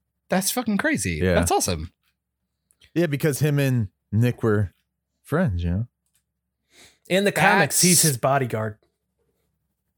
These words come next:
Speaker 1: That's pretty fucking cool. I'm not gonna
Speaker 2: Yeah.
Speaker 1: lie. I, I like that. That's really
Speaker 2: Yeah.
Speaker 1: neat.
Speaker 2: So we
Speaker 1: So
Speaker 2: get
Speaker 1: then we have Vicky Valancourt show up.
Speaker 2: Contessa Valentina Val de Allegro Fontaine.
Speaker 1: Excuse me?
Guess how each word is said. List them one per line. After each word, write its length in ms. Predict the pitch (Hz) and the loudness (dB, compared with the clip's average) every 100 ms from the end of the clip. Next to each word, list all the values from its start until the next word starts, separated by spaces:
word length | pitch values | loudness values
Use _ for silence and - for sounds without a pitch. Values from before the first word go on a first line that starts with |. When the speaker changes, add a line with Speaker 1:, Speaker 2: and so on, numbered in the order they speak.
| _ | _
Speaker 1:
That's 380 | 202 330 320 - | 0 0 -2 -4
pretty 300 | - 196 147 | -2 0 0
fucking 300 | - 113 98 | -2 -4 -4
cool. 300 | 120 113 73 | -4 -4 -4
I'm 120 | 147 | -2
not 120 | 220 247 | 2 2
gonna 120 | 254 | 4
Speaker 2:
Yeah. 60 | |
Speaker 1:
lie. 560 | 247 170 120 147 139 139 | 2 2 2 0 0 0
I, 100 | 156 | 0
I 40 | |
like 260 | 151 180 196 | 0 -2 -2
that. 140 | 113 | -2
That's 200 | 104 107 | -2 -2
really 200 | - 85 | 0 2
Speaker 2:
Yeah. 60 | 80 | 2
Speaker 1:
neat. 280 | 139 101 - _ _ | 0 -2 -8 _ _
Speaker 2:
So 180 | - 120 | -4 -2
we 140 | 120 | 0
Speaker 1:
So 100 | 156 | 2
Speaker 2:
get 60 | 170 | 2
Speaker 1:
then 120 | 226 | 2
we 120 | 277 | 2
have 420 | 233 226 196 139 - _ - | 0 2 0 -4 -14 _ -4
Vicky 420 | 127 190 196 180 | 0 0 0 0
Valancourt 920 | 117 151 165 175 135 113 - 95 98 - - | 0 0 2 0 -2 -4 -2 -2 -4 -8 -6
show 280 | - 143 | 0 2
up. 60 | 98 | 2
Speaker 2:
Contessa 340 | 143 214 202 170 | 2 0 0 0
Valentina 960 | 156 160 156 147 175 160 151 143 123 101 | 0 0 0 -2 -2 0 0 2 0 -2
Val 640 | 98 92 120 120 104 101 | -4 0 2 2 2 0
de 240 | 95 120 120 | 0 0 2
Allegro 600 | 117 151 175 180 190 175 | 2 2 0 0 0 -2
Fontaine. 1120 | - 123 127 120 - 135 127 110 90 80 80 _ - - - - | -2 -2 0 -2 0 0 2 2 0 -2 -6 _ -20 -20 -20 -6
Speaker 1:
Excuse 540 | 120 120 - 135 135 156 | -2 0 2 2 2 2
me? 240 | 165 175 | 0 0